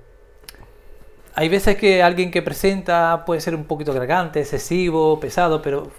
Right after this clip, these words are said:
para mí fue perfecta las introducciones que hizo, la energía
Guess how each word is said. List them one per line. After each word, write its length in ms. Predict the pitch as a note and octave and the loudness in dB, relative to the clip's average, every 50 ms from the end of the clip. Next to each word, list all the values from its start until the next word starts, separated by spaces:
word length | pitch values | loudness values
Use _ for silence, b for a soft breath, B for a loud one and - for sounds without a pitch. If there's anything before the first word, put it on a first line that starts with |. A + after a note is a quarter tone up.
| - | -10
para 160 | - D3 C#3 C#3+ | -8 -8 -6 -6
mí 140 | D#3+ D#3+ | -8 -10
fue 240 | D3+ - F3+ F#3 F3+ - - | -4 -4 -4 -4 -4 -4 -4
perfecta 520 | D#3 C#3+ - - - G3+ G3+ G3+ - G3 | -4 -4 -4 -2 -4 -4 -4 -2 -2 -2
las 120 | F#3 F3 F3 | -2 0 -2
introducciones 460 | E3+ - E3+ D#3+ D3+ E3+ D#3+ D#3+ D#3 | -4 -4 -6 -6 -6 -8 -8 -8 -6
que 120 | - D3+ D3+ | -2 -2 -2
hizo, 420 | D#3+ D#3+ D#3 - D#3+ D#3 D#3+ B B B B B B B B | -2 -2 -2 -2 -2 -2 -4 B B B B B B B B
la 320 | D#3 D3+ D3+ D3 C#3+ C#3 | 0 4 6 6 6 4
energía 760 | C3+ C#3 C#3 C3+ C#3 B2+ B2 D3 D3+ D#3 D#3 D#3 D#3 D#3 - | 2 0 -2 -4 -4 -4 -2 -2 0 0 0 0 -2 -4 -8